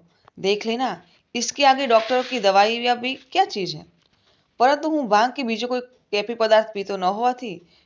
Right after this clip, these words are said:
મેં એ સલાહનો અમલ કર્યો નહીં. જે બીજા બધાએ કીધું કે આ લગાવો, તે લગાવો, જવ લગાવો કે બધું કેસર લગાવો,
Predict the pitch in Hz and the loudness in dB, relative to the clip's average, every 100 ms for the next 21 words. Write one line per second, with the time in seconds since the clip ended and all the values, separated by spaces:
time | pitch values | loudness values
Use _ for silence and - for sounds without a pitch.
0 | _ 190 208 208 - 226 202 175 165 175 | _ -6 -4 -2 -4 -2 -2 -2 -4 -6
1 | 165 160 165 156 156 - 320 - 170 160 | -8 -8 -10 -10 -8 -8 -8 -10 -10 -10
2 | - _ _ - 190 202 208 208 214 220 | -12 _ _ -14 -10 -4 -2 0 0 -2
3 | 247 233 180 - _ _ 208 190 190 185 | -6 -12 -12 -14 _ _ 2 4 4 2
4 | 185 180 180 175 175 175 175 180 175 180 | 0 0 -4 -4 0 0 -2 -6 -6 -2
5 | 175 170 180 180 180 180 180 180 185 175 | -2 -2 -6 -12 -14 -10 -8 -6 -4 -2
6 | 170 165 170 | 0 -2 -4